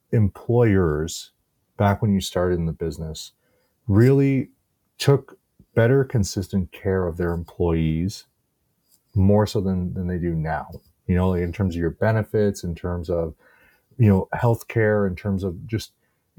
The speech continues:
giving them an environment where the employer was actually committed to seeing you succeed in life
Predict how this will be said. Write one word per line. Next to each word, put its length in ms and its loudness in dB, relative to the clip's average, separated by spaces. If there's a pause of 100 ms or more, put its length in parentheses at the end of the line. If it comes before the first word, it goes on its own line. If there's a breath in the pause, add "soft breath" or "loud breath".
(100)
giving 280 2
them 120 -2
an 80 0
environment 600 0
where 120 -2
the 140 0
employer 580 0
was 280 -2
actually 680 -2
committed 420 0
to 60 -10
seeing 300 -4
you 80 -2
succeed 480 -4
in 120 -6
life 300 0